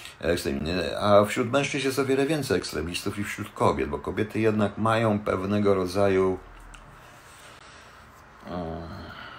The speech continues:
no nieważne, bo panie się obrażą, co mają, ale mają pewnego rodzaju dość pragmatyczne podejście, o wiele bardziej niż mężczyźni mają pragmatyczne podejście do wielu rzeczy.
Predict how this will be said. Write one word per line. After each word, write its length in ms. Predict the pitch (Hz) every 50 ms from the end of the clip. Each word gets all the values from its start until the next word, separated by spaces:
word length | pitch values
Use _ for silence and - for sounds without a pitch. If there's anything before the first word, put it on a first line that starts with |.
| - - - - - - - - - - - - - -
no 120 | 117 139 131
nieważne, 460 | 120 113 110 110 101 98 - 82 85
bo 120 | 78 78
panie 280 | 73 78 80 80 76 76
się 140 | - 80 69
obrażą, 340 | 69 78 85 78 - -
co 140 | - - 73
mają, 340 | 69 76 78 80 80 80 82
ale 160 | 82 82 80
mają 280 | 78 85 87 82 80 80
pewnego 380 | 78 82 76 78 80 82 78
rodzaju 360 | 80 82 80 78 82 80 82 78
dość 220 | 80 80 76 -
pragmatyczne 680 | - - 80 82 82 - 87 85 - - - - - -
podejście, 480 | - 85 80 78 76 - - - -
o 40 | -
wiele 180 | 82 90 85 82
bardziej 300 | 85 90 92 - 87 85
niż 160 | 80 - -
mężczyźni 440 | 87 73 - - 87 85 - 69 69
mają 160 | 67 64 69
pragmatyczne 560 | - - 69 69 69 69 - 67 - - -
podejście 420 | - 78 73 76 69 67 - -
do 100 | 73 73
wielu 240 | 71 73 71 67 73
rzeczy. 320 | 73 69 - - - -